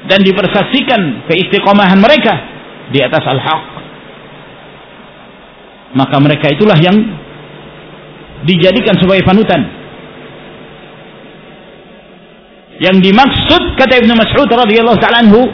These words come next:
mereka adalah para sahabat Rasulullah sallallahu alaihi wasallam. Karena sesungguhnya mereka adalah orang yang paling baik hatinya dari kalangan umat ini, yang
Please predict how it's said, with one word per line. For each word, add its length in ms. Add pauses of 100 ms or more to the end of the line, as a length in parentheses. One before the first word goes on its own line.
(420)
mereka 480
adalah 240
para 240
sahabat 360
Rasulullah 960
sallallahu 480
alaihi 280
wasallam. 520 (2500)
Karena 320
sesungguhnya 560
mereka 400 (1500)
adalah 520 (440)
orang 320
yang 160
paling 400
baik 480
hatinya 720
dari 160
kalangan 400
umat 240
ini, 160 (2000)
yang 160